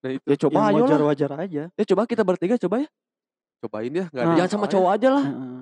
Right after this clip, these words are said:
Speaker 1: Ya.
Speaker 2: Lama-lama gedak sumpah.
Speaker 3: <laughs> Itu kan ada alamat I G kita ya. Boleh lah.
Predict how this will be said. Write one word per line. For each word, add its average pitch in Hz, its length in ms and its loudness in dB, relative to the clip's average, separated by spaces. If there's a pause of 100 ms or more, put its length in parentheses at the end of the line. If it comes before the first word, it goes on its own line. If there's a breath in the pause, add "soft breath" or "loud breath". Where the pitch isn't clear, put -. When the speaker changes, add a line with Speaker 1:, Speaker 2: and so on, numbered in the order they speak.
Speaker 1:
Ya. 170 100 -6 (380)
Speaker 2:
Lama-lama 185 320 0
gedak 185 320 2
sumpah. 262 320 2
Speaker 3:
<laughs> - 440 -8 (140)
Itu 160 180 -4
kan 202 180 -2
ada 180 180 0
alamat 135 340 0
I 143 120 -8
G 127 80 2 (160)
kita - 280 -2
ya. 208 220 4 (680)
Boleh 135 300 -2
lah. 175 140 -4